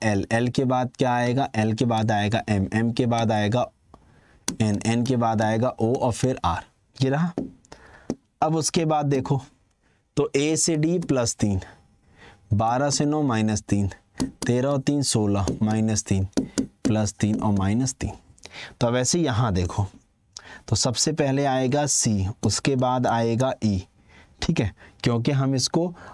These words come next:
अल-, अल्फ़ाबेटिकल ऑर्डर में अरेंज करेंगे पहले। तो पहले सी आया, फिर आया ई, सी और ई। उसके बाद देखो, उसके बाद आप लोग का आएगा एल, उसके बाद आपका आएगा एल, उसके बाद क्या आ जाएगा आपका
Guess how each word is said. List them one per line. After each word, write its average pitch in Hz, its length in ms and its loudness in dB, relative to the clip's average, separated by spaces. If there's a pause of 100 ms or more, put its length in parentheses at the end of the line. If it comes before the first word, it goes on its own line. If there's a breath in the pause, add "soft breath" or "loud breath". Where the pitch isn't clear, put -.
अल-, 110 280 2
अल्फ़ाबेटिकल 135 800 0
ऑर्डर 127 420 0
में 131 180 2
अरेंज 107 320 2
करेंगे 95 340 2
पहले। 90 320 0 (300 loud breath)
तो 117 80 0
पहले 131 360 0
सी 151 300 0
आया, 151 340 0 (140)
फिर 143 300 0
आया 113 360 2
ई, 104 180 2
सी 135 380 0
और 127 300 0
ई। 117 220 2
उसके 131 280 0
बाद 139 220 0
देखो, 143 420 0 (420 loud breath)
उसके 135 340 0
बाद 131 300 2
आप 120 220 0
लोग 127 200 0
का 131 80 2
आएगा 113 520 0
एल, 104 240 0 (160)
उसके 113 280 0
बाद 123 240 0
आपका 120 280 0
आएगा 117 420 0
एल, 107 240 0 (600 loud breath)
उसके 135 300 0
बाद 139 280 0
क्या 139 160 0
आ 131 80 0
जाएगा 127 380 0
आपका 127 360 -2